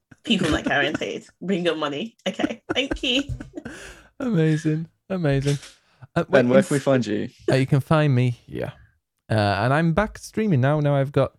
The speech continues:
Speaker 2: uh, you know, now things
Speaker 1: Yay.
Speaker 2: work. Uh, twitch dot T V slash Big Ass Benners. And you can find more information on split the screen dot com if you want to listen to any of our previous shows. So,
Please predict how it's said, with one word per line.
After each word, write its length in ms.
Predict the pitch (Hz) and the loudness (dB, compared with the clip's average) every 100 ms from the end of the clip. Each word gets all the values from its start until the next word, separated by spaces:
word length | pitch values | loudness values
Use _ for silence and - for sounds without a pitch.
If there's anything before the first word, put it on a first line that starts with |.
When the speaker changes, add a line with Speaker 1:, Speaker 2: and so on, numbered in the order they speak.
| - | 0
Speaker 2:
uh, 420 | 120 120 117 117 110 | 4 4 4 4 2
you 60 | |
know, 180 | 117 123 | 0 2
now 120 | 117 117 | 2 4
things 200 | 123 113 | 2 4
Speaker 1:
Yay. 60 | |
Speaker 2:
work. 280 | 117 123 - - | 2 2 -2 -4
Uh, 320 | 123 120 117 | 0 2 0
twitch 220 | - 151 143 | 0 -2 0
dot 120 | 135 | 0
T 80 | 135 | 2
V 140 | 131 | 2
slash 240 | - 123 | 2 0
Big 240 | - 175 135 | 0 0 0
Ass 100 | - | 0
Benners. 560 | - 104 104 113 - - - | 0 2 2 0 -4 -10 -2
And 200 | 113 113 | 0 0
you 80 | 117 | 0
can 140 | 120 | 0
find 340 | - 135 127 | 2 2 4
more 280 | 127 135 135 - - | 4 2 0 -2 -2
information 760 | 127 123 127 123 - 127 120 | -2 2 2 0 0 0 0
on 380 | - 120 117 117 - | 0 2 2 0 -2
split 280 | - 202 - | -4 -4 -4
the 60 | |
screen 320 | - 196 196 | -4 0 2
dot 220 | 165 160 - | 0 -2 2
com 280 | 135 160 | 2 2
if 140 | - 127 | -2 -2
you 80 | 117 | -2
want 120 | 113 | 0
to 60 | |
listen 200 | 120 113 | -2 0
to 120 | 110 - | -2 2
any 180 | 113 110 | 2 2
of 100 | 104 | 2
our 120 | 104 | -2
previous 580 | - 95 113 78 - - _ | -2 -4 -2 -4 -8 -16 _
shows. 520 | - - - - - - _ _ _ _ _ _ _ _ _ _ _ - | -6 -4 -4 -8 -14 -18 _ _ _ _ _ _ _ _ _ _ _ -2
So, 340 | 107 104 104 | 2 4 2